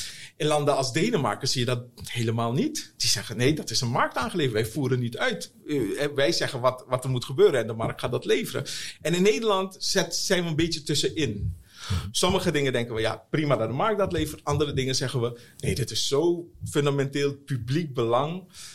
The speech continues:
Dit mag niet in handen van de, van de markt. Dit moet altijd onder controle van de staat zijn." Dat wil zeggen, we gaan het zelf ontwikkelen, leveren, beheren,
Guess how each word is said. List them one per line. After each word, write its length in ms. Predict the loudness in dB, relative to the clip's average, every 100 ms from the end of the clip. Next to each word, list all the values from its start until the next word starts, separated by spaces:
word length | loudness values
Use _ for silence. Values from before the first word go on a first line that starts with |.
| -18 -10
Dit 180 | -6
mag 280 | 0 0 0
niet 280 | -2 0 2
in 80 | 2
handen 300 | 2 0 0
van 200 | -2 -2
de, 320 | 0 0 -2
van 160 | -2 -2
de 60 | -2
markt. 360 | 0 0 0
Dit 120 | -6
moet 160 | -4 -2
altijd 320 | 0 2 0
onder 180 | 0 -4
controle 400 | -2 0 0 0
van 140 | -2 -2
de 80 | -2
staat 360 | -2 -2 0
zijn." 260 | 0 0 0
Dat 140 | 0
wil 100 | 0
zeggen, 240 | 0 0 -2
we 60 |
gaan 80 | -4
het 120 | -4
zelf 280 | 0 0 0
ontwikkelen, 600 | -2 -4 -4 -2 -2 -2
leveren, 500 | -2 0 -2 -2 -4
beheren, 600 | -2 -4 -2 0 0 -2